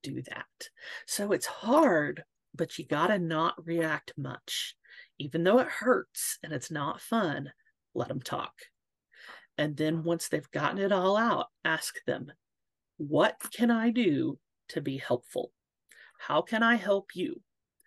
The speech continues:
Don't just jump and say, "Well, I'm gonna go do this, and I'm gonna do this, and I'm gonna call the other kid's parents." Ask your kid, your child, "What do you want me to do?" In some cases, that may just be talking it out,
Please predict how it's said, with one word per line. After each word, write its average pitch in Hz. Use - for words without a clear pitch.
Don't 170
just 196
jump 175
and 175
say, 156
"Well, 151
I'm 220
gonna 285
go 196
do 135
this, 185
and 143
I'm 151
gonna 143
do 139
this, 170
and -
I'm 151
gonna 139
call 139
the 139
other 143
kid's -
parents." 175
Ask 175
your 302
kid, -
your 208
child, 220
"What 196
do 240
you 269
want 180
me 165
to 160
do?" -
In 156
some 165
cases, -
that -
may 151
just -
be 131
talking -
it -
out, 196